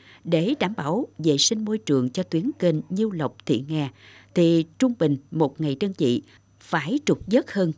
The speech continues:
mười tấn rác tại kênh này, trong khi hợp đồng thu gom đã hết hạn từ ngày ba mươi mốt tháng mười hai. Điều này đồng nghĩa với việc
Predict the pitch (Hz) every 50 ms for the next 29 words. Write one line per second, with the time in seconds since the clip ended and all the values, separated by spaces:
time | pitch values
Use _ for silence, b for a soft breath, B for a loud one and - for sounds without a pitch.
0 | - - 165 165 165 156 151 151 147 - 185 180 247 302 - - 254 302 - _
1 | - - 127 117 - - 185 165 156 131 120 113 b b b b b b b b
2 | 190 170 160 160 - 170 156 151 156 - - 185 165 - - 170 156 156 156 -
3 | 240 233 - 226 240 233 202 - _ - 147 147 127 131 135 147 - 247 294 -
4 | - - 139 120 113 143 - _ _ - 165 147 143 156 151 131 120 - - -
5 | 160 139 156 175 233 247 - 254 285 247 156 113 113 143 156 147 - b b b
6 | b b b b b b b b b 202 202 190 180 180 180 175 170 - 190 175
7 | 156 160 160 156 135 135 135 - 294 294 - 156 139